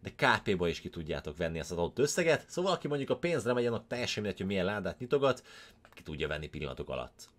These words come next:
Az utolsó dolog viszont egy nagyon aranyos kezdeményezés, ami nem más, mint az Application for Inbound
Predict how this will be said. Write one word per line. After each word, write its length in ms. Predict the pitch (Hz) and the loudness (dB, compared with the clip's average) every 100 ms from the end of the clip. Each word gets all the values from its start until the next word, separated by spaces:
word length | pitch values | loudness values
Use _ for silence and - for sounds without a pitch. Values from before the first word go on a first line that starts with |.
| _ - | _ -4
Az 100 | 117 | 0
utolsó 360 | 180 415 214 165 | 8 10 12 10
dolog 240 | 147 165 | 8 8
viszont 240 | 143 143 143 | 6 2 4
egy 80 | 147 | 6
nagyon 240 | 226 139 | 6 4
aranyos 420 | 101 98 82 80 | 4 2 0 -4
kezdeményezés, 920 | - 104 90 92 90 90 85 117 113 | 2 2 4 2 2 2 2 2 0
ami 200 | - 110 | -2 -2
nem 180 | 135 185 | 2 2
más, 220 | 131 107 | 2 0
mint 160 | - 101 | 0 -2
az 100 | 98 | -2
Application 640 | 143 127 92 90 - 101 | -2 -4 -2 0 0 -2
for 220 | 87 98 - | -2 -4 -2
Inbound 800 | 135 113 98 85 104 101 78 | -4 -2 -2 0 0 0 -4